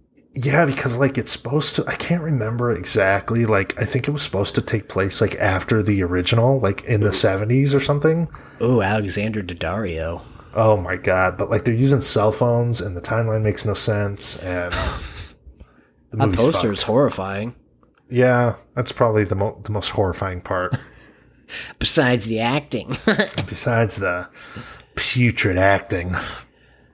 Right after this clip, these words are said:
Speaker 2: And then a couple years later, we got, I think this is a prequel, Leatherface.
Speaker 1: Ooh. Maybe, no, wait, maybe that's the one that I saw.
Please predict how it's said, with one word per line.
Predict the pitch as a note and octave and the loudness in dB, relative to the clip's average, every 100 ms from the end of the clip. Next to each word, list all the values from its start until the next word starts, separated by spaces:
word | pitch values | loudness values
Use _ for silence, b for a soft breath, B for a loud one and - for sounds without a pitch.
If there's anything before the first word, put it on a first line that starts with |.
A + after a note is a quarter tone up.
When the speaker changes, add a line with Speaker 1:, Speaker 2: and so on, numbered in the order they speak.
| B B | B B
Speaker 2:
And | - A#2 | -6 0
then | C3 C#3 D3 C#3+ C#3+ | 4 4 4 4 0
a | D3 C#3 B B B _ _ _ _ _ _ _ _ _ | -4 -8 B B B _ _ _ _ _ _ _ _ _
couple | - A#2+ A#2 | -4 -2 0
years | A#2 A#2 A#2 | 0 0 2
later, | A#2 A#2+ B2 B2 B B B B B | 2 2 0 -2 B B B B B
we | A#2+ A2 | -2 0
got, | A2 G#2 G2+ - - _ | 2 2 0 -6 -20 _
I | B2+ | -2
think | - A#3+ | 2 0
this | - A2+ | 2 0
is | G2 F2+ | 0 -2
a | |
prequel, | - F#2 F2 F2 F2 E2+ - | -6 -10 -10 -8 -10 -10 -6
Leatherface. | G#2 G#2 G#2 - F2+ - - - - - _ _ _ _ - - | 0 2 0 -2 -2 -2 0 0 0 -2 _ _ _ _ -8 0
Speaker 1:
Ooh. | C#3+ F#3 F#2+ F#2 E2+ E2 G2 B B _ _ _ _ _ _ _ _ | 2 2 0 -4 -8 -10 -12 B B _ _ _ _ _ _ _ _
Maybe, | D#3 A#3+ G#3 | 2 4 2
no, | D3 D3+ | 2 2
wait, | C#3+ C3+ | 2 0
maybe | G3 C4 | 0 0
that's | E3 A2 C#3 - | 2 2 2 0
the | |
one | F#2+ F#2 F2 | -2 -2 -4
that | F2 | -2
I | F2+ | -2
saw. | - G#2+ F#2 F2+ | 0 0 0 -2